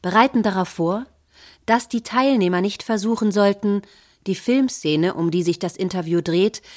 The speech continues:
mit hundertprozentiger Genauigkeit abzubilden. Einfach, um ein besseres Interview zu geben. Erinnern Sie die Teilnehmer daran, dass das Gespräch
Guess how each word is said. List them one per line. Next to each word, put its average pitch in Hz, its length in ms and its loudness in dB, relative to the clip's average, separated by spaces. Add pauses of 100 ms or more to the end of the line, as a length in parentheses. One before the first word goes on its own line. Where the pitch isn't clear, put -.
(160)
mit - 280 -8
hundertprozentiger 196 1000 0
Genauigkeit 175 800 -2
abzubilden. 143 760 -4 (680)
Einfach, 247 600 0 (540)
um 254 180 0
ein 254 220 0
besseres 202 460 -2
Interview 156 520 0
zu 156 180 -4
geben. 143 440 -4 (1400)
Erinnern 294 440 4
Sie 233 100 4
die 214 140 2
Teilnehmer 190 500 4
daran, 185 460 4 (280)
dass 185 180 -4
das 190 200 -4
Gespräch 180 540 -4